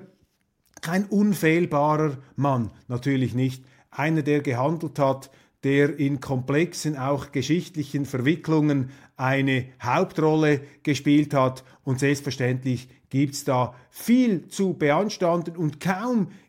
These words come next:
ist er gestorben, sind diese, äh, Kritiken laut geworden. Kriegsverbrecher, Chile, Kambodscha, Osttimor, Darling der herrschenden Klasse. Kaum war der frühere U-S-Außenminister Henry Kissinger gestorben,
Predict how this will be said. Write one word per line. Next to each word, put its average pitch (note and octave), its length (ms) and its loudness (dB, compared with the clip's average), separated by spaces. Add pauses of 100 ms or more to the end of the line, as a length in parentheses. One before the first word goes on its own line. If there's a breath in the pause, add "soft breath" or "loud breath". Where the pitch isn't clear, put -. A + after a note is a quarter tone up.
ist G3+ 320 -2
er F#3 140 2
gestorben, E3+ 580 0
sind F#3 340 -2
diese, F3 300 0
äh, C#3+ 140 0 (600 loud breath)
Kritiken F#3 720 0
laut E3 600 0
geworden. E3+ 680 4 (180 loud breath)
Kriegsverbrecher, E3+ 1080 0
Chile, F#3+ 500 2
Kambodscha, F3 840 0
Osttimor, F3 920 2 (240 loud breath)
Darling F3 500 2
der D#3 140 0
herrschenden D#3 720 -2 (200 loud breath)
Klasse. F3 460 0
Kaum F3+ 380 0
war E3+ 120 4
der D#3+ 140 -2
frühere E3 380 0
U-S-Außenminister D3 1040 0
Henry C3+ 260 0
Kissinger D3 480 -2
gestorben, C#3 520 -2